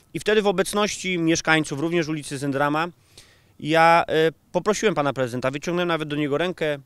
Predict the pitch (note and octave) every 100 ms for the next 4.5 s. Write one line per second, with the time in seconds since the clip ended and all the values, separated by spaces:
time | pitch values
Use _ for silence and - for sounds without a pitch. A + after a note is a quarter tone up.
0 | _ - C#3+ D#3 D3 D#3+ G#3 E3+ D#3+ D#3+
1 | - - F3+ E3+ D#3+ D3+ _ _ _ -
2 | B2+ D3+ D#3 - D3+ D3+ E3 E3 - D3+
3 | - - _ - _ - C3+ C3 B2+ C3+
4 | D#3 G#3 - F3+